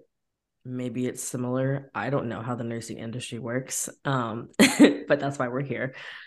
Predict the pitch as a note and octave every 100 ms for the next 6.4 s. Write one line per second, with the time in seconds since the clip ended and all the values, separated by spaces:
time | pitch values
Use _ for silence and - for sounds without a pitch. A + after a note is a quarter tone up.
0 | - B2+ C3+ F3+ - A3+ A#3 A#3+ - E3
1 | - - D3 D3+ D#3+ D#3 - C#3+ C3+ B2+
2 | B2+ - B2 A2 G2 - _ _ _ _
3 | - C3 B2 A#2+ A#2+ - - D3 C3+ C3+
4 | C3+ - C#3+ B2 A#2 A2 - C#3 B2 C3
5 | B2+ A#2 A#2+ - A#2 B2 C3 B2+ A#2 A2
6 | A2+ A2+ B2+